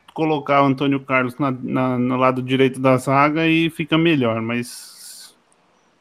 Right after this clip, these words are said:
vamos ver, eu acho que, eu acho que o Lucas Lima, ele teve essa sequência pra, tipo, falar assim, "Você vai jogar o Brasileirão?"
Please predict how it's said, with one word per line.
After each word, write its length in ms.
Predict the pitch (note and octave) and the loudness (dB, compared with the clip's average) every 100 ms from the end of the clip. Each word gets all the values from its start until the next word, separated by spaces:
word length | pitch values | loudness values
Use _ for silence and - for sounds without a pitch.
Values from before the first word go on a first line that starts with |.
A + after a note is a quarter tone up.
| _ _ - _ | _ _ -20 _
vamos 160 | G3 B3 | -2 2
ver, 100 | G3+ | 4
eu 120 | D#3 | 6
acho 240 | E3 E3+ F3+ | 6 2 -2
que, 240 | G#3 G#3 - - - | -4 -4 -8 -14 4
eu 140 | F#3+ | 6
acho 140 | A#3 A3+ | 6 4
que 80 | |
o 40 | A#3 | 0
Lucas 240 | A3 A3+ | 2 0
Lima, 360 | F#3 G#3 A3+ G#3+ - _ _ _ _ _ _ _ _ - | 2 2 0 -4 -10 _ _ _ _ _ _ _ _ -2
ele 180 | F3 | -2
teve 240 | F#3+ G#3+ G#3+ | 4 6 6
essa 180 | G#3 G#3 | 4 2
sequência 920 | G3 - D#3+ D3+ F#3+ A#3+ A#3+ C4 C4 - _ _ _ _ _ _ _ - | 0 -2 0 2 2 0 0 -2 -2 -6 _ _ _ _ _ _ _ -2
pra, 120 | F#3+ | 0
tipo, 240 | F#3+ F3+ | 0 -6
falar 220 | - G3 | 2 2
assim, 160 | E3+ E3 | 2 -2
"Você 140 | C#3+ | -2
vai 140 | F3 F#3+ | 2 2
jogar 220 | G3 F#3+ | 2 0
o 40 | |
Brasileirão?" 640 | F#3+ E3+ D#3 D#3 E3 E3+ A#2 | 0 0 0 2 2 0 -2